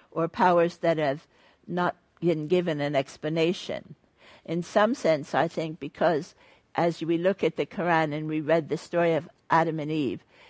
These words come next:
it doesn't explain that what happened was sin, or that there is a broken relationship, and there's some way that sin can be changed,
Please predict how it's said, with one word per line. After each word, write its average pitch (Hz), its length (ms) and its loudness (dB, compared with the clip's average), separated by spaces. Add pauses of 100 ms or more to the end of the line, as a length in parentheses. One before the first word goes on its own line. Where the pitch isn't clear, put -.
(220)
it 175 220 -2
doesn't 190 400 0
explain 160 680 -2
that 156 200 0
what 160 200 0
happened 165 600 -2 (720)
was 160 200 -2
sin, 156 640 -2 (280)
or 160 180 -2
that 151 260 2
there 156 240 2
is 156 460 -2
a 147 60 -4
broken 170 480 -2
relationship, 156 920 -2 (320)
and 165 180 -2
there's 165 180 -2
some 190 320 0
way 135 320 4
that - 280 0
sin 165 560 -2
can 147 220 -2
be 151 160 -4
changed, 143 580 -4